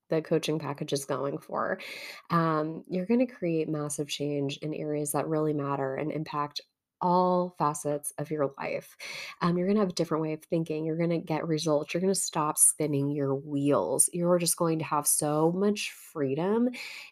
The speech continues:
in what, um, directs your life and what you spend your time in. And the output is gonna be just so special, so valuable.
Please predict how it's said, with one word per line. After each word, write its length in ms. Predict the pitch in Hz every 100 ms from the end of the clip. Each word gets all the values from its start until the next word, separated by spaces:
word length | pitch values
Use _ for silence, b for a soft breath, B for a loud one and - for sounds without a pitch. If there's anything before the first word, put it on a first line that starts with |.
| -
in 300 | 160 160 156
what, 540 | 151 143 143 139 - -
um, 280 | 156 143 151
directs 500 | 151 151 143 143 -
your 100 | 156
life 560 | 143 120 151 185 - -
and 260 | 151 147 147
what 160 | 143 143
you 120 | 143
spend 300 | - 143 139
your 140 | 131
time 540 | 127 - 135 131 156 170
in. 400 | 196 208 208 208 B B B -
And 440 | 151 151 151 147 - - 98
the 120 | 160 - 156
output 580 | 175 190 - - - - _ -
is 180 | 160
gonna 300 | - 165 170
be 600 | 170 151 147 147 143 139 139 _ 180 170
just 960 | - 151 147 - - - - - -
so 240 | - 160 160
special, 800 | - - 123 - - 147 156 170
so 300 | - 190 170
valuable. 640 | 165 156 175 185 190 202